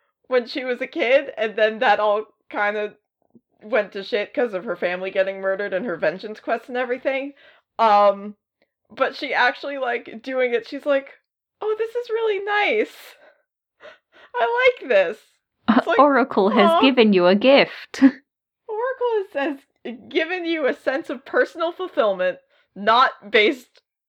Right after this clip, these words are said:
Speaker 1: on murdering people with crossbows. Um, so that's, um, that's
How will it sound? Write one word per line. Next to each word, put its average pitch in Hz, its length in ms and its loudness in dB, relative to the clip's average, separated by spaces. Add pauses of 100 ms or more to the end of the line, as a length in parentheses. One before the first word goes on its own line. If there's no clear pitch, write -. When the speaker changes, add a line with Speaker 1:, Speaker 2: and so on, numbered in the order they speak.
(180)
Speaker 1:
on 214 220 2
murdering 202 440 -2
people 170 300 -6
with - 160 -14
crossbows. 233 800 0 (480)
Um, 180 720 4 (500)
so 233 260 -4
that's, 262 560 -2 (220)
um, 202 760 0 (560)
that's - 580 0